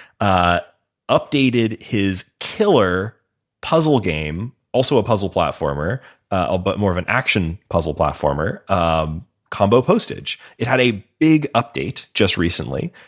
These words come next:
Combo Postage is a sort of fast-paced, high-risk, high-reward, um, uh, sort of block, uh, erasing puzzle game that feels like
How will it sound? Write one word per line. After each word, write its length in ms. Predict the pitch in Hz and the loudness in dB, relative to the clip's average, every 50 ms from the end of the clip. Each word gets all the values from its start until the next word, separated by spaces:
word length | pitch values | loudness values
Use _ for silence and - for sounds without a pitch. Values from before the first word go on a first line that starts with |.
| _ - | _ -4
Combo 280 | - 151 147 151 151 135 | 0 2 4 4 4 4
Postage 580 | - 139 131 127 - - 117 104 101 95 - - | 2 2 0 0 0 -2 -2 -2 -2 -4 -6 -4
is 300 | 110 104 101 101 101 - - | -2 0 0 0 -2 -4 -4
a 420 | 101 95 92 95 95 92 92 92 92 | -4 -2 -2 -2 0 0 -2 -2 -2
sort 200 | 87 - 113 101 | -2 -2 -2 0
of 100 | 92 87 | -2 -4
fast-paced, 1080 | 90 - - - - 143 156 156 165 160 - - - - - 147 135 135 127 - - | -6 -10 -8 -4 -2 0 0 0 0 -2 -4 -6 -8 -6 -2 0 0 0 0 -2 -6
high-risk, 580 | - - 120 123 131 131 120 117 117 113 - - | -4 -2 0 0 0 0 0 -2 -2 -2 -4 -4
high-reward, 840 | - - 104 104 110 110 107 101 95 92 95 95 95 95 95 95 101 - - - - - - - _ - | -4 -2 0 0 0 0 0 -2 -2 -2 0 0 2 2 0 0 -2 -6 -8 -16 -20 -20 -20 -18 _ 0
um, 420 | 107 98 90 87 85 82 80 82 - _ _ _ _ _ - | 2 4 4 4 2 0 -2 -4 -8 _ _ _ _ _ -4
uh, 300 | 98 85 71 73 76 76 - | -2 0 0 0 -2 -4 -8
sort 180 | - - 139 120 | -6 -2 0 2
of 240 | 104 92 95 98 - | 0 0 -2 -8 -8
block, 720 | - 98 101 101 104 113 123 139 - - - - - - _ _ _ _ _ _ _ _ _ _ _ - | -8 -6 -2 2 4 4 4 4 2 -2 -8 -14 -14 -18 _ _ _ _ _ _ _ _ _ _ _ -4
uh, 480 | - 110 104 101 101 101 101 101 101 92 - - - | -2 0 2 2 2 2 0 0 -2 -4 -8 -10 -8
erasing 800 | - 110 107 107 110 117 117 117 - - 123 113 113 113 113 120 120 - | -6 -4 -2 -2 0 -2 -2 -2 -2 0 0 0 0 0 -2 -4 -6 -6
puzzle 260 | - - 123 127 139 | -4 -2 -2 0 0
game 400 | 135 151 151 156 160 160 165 165 - - - - - - - | 0 2 2 2 2 2 0 -4 -8 -12 -20 -20 -20 -8 -6
that 160 | - 165 - | -6 -6 -4
feels 420 | - - 139 147 147 156 139 - | -4 0 2 4 4 4 2 2
like 300 | 131 120 113 110 107 - | 0 2 2 2 0 -4